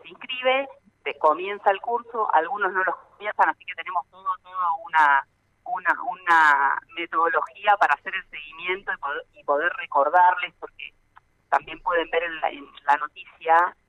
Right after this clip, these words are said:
que sacamos desde copade que hay una fecha límite para cumplimentar todos los cursos,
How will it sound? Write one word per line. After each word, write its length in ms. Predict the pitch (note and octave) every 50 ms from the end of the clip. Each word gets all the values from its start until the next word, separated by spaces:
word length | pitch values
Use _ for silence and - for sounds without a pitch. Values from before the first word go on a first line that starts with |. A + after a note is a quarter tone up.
| _ _ _
que 100 | _ -
sacamos 420 | - D3 C#3+ - D#3 D#3 D3+ D3+ D3
desde 200 | C#3+ C#3 - D#3+
copade 440 | - E3 F3 - G#3 G3 F#3+ G3 G3+ G3+ G3+ - -
que 80 | D#3 D#3
hay 100 | E3 F3
una 200 | - D#3+ D3 C#3+ - -
fecha 320 | - - _ _ - E3+ E3 - - -
límite 400 | - F3+ F#3 F#3 F#3 _ - F#3 F#3 F#3+ F#3+ - -
para 360 | - C#3+ D3 D3+ D#3+ - - _ _ _ _ _ _ _ _
cumplimentar 840 | _ - D3+ - - _ - - D3 C#3+ C#3+ C#3+ C#3+ D#3+ D#3+ D#3+ -
todos 180 | - E3+ D#3+ D#3+
los 100 | - - _
cursos, 480 | - - - - _ _ - - -